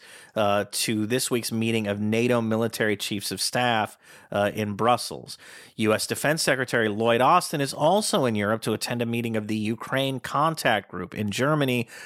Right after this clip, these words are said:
where it is likely the gang will announce a round of new support, uh, that could feature German Leopard two main battle tanks,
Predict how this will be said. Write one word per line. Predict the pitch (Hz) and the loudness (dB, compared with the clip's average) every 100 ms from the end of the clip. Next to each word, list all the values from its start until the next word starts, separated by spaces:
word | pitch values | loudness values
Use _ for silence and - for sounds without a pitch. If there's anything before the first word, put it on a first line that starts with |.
| - | -10
where | - 104 | 0 2
it | 104 | 2
is | 101 - | 0 0
likely | 110 127 151 151 131 | 2 2 2 2 2
the | 120 117 | 2 2
gang | 120 120 117 | 2 0 0
will | 113 110 | -2 -2
announce | 107 110 113 113 - - | -2 0 0 -2 -4 -4
a | 101 98 95 - | -4 -4 -6 -8
round | 107 110 120 113 | -2 0 0 -2
of | 104 | -2
new | 110 151 | 0 2
support, | 165 - - 110 104 101 - - - - - | 2 -2 -2 0 2 0 -4 -20 -20 -8 0
uh, | 101 98 101 101 - | 2 4 4 2 -2
that | - 117 113 101 | -14 -4 -2 -2
could | 123 | -4
feature | - 127 117 123 110 | -2 -2 -2 0 -2
German | 104 117 123 139 143 123 | -2 2 2 4 0 0
Leopard | 135 127 110 | 0 0 -2
two | - 127 | 0 0
main | 120 117 110 | 2 2 2
battle | 127 156 165 | 2 2 2
tanks, | 156 165 147 147 139 - | -2 0 2 2 -2 -8